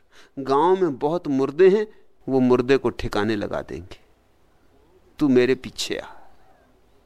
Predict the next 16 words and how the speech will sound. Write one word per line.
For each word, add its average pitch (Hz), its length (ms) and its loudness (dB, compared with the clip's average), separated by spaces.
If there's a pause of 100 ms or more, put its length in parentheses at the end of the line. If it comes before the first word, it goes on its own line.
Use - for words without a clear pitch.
(1800)
गांव 131 400 2
में 214 220 0
बहुत 165 280 -2
मुर्दे 156 560 2
हैं, - 220 -14 (840)
वो 143 120 2
मुर्दे 151 360 4
को - 120 -4
ठिकाने 143 440 -2
लगा 120 280 -8
देंगे। - 400 -20 (2250)
इस 170 240 -2
वचन 139 360 0
पर 151 180 -6
ध्यान 110 380 -2
करना, 107 420 -14